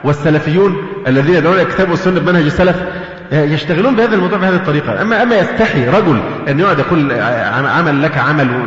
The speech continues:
وهذه التعبيرات النسائية، أما يعني، يعني ما هذا الكلام؟ فال-، ال-، يأتي الأخ يقول لك، ال-، ال-، يسأل الجن بقى معاه جن،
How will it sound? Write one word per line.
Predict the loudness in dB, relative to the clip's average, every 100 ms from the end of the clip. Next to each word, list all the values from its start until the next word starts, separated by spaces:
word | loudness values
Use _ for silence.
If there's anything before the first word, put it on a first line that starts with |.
| -4
وهذه | -2 -2
التعبيرات | -2 -4 -2 -2
النسائية، | -4 -4 -2 0 0 -2 -8 -14 -16 -18 -20 -20 -20 -20 -20 -20 -20 _ -2
أما | 2 2
يعني، | 2 2 2
يعني | 0 -2 -4 -6
ما | -2 2 2
هذا | 2
الكلام؟ | 2 0 -2 -6 -12 -14 -18 -20 -20 -20 -20 -20 -20 -20 -20 -20 -20 _ _ _ _ _
فال-، | -4 0 2 2 2
ال-، | 0 0 0 0 0
يأتي | 2 2 0
الأخ | 0 0 0
يقول | 0 0 0
لك، | 0
ال-، | -2 -2
ال-، | -2 -2 -2
يسأل | -2 -4 -2 -2
الجن | 0 -2 0
بقى | -2
معاه | 0 0
جن، | 0 0